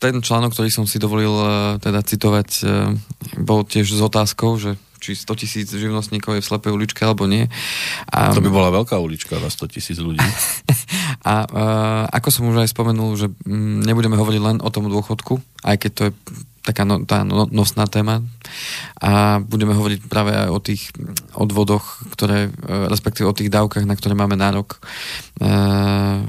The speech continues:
Speaker 1: či už ak-, keď sme zamestnaní alebo živnostníci. Čiže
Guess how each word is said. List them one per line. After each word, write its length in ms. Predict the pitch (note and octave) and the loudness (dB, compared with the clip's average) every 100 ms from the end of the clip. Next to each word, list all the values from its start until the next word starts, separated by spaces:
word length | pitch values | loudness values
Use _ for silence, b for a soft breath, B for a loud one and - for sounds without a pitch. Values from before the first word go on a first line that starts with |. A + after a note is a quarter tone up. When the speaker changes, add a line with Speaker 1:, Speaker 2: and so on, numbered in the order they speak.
| - | -4
Speaker 1:
či 20 | - | -2
už 160 | G2+ G#2 | 0 0
ak-, 120 | - | -2
keď 240 | - G#2 G2+ | 0 0 4
sme 80 | G2+ | 4
zamestnaní 400 | G#2 G2+ G#2+ G#2 | 4 2 2 0
alebo 160 | G2 | 0
živnostníci. 640 | G2 G2 G2+ - A2+ - A#2 B B B - | -2 0 -2 0 -2 0 -2 B B B -2
Čiže 160 | G#2 | 0